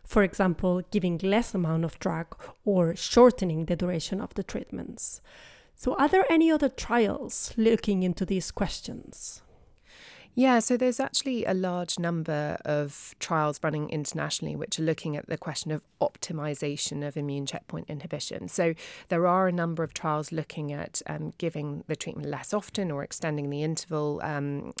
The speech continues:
Speaker 2: I know there's a large one called Pulse, which has just opened in France, um, and there are, there are a few other trials running like that. There are also some trials looking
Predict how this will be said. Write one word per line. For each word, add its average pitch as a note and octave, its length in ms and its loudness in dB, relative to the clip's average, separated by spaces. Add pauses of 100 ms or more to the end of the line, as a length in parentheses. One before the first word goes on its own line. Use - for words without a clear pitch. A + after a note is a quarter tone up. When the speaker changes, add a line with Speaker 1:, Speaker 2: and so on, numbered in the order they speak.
Speaker 2:
I D3+ 80 -6
know D3 140 -6
there's D3 180 -6
a D#3 60 -2
large D3+ 280 -2
one D#3 120 -12
called - 200 -12
Pulse, A#3+ 300 -2
which - 160 -8
has D3 140 -8
just - 340 -8
opened D3 400 -6
in C#3+ 140 -4
France, D3+ 600 0 (340)
um, D3 440 0
and D3 400 -4
there C#3+ 240 -2
are, C#3+ 340 -4
there D#3 220 2
are D3 140 4
a C#3 60 -6
few F3 220 2
other D3+ 140 2
trials C#3+ 380 -2
running C#3+ 200 -4
like C#3 200 -6
that. C#3+ 320 -6 (300)
There F#3+ 140 6
are G3+ 220 8
also G#3 340 4
some D#3+ 240 -2
trials D#3+ 520 -2
looking E3 440 -4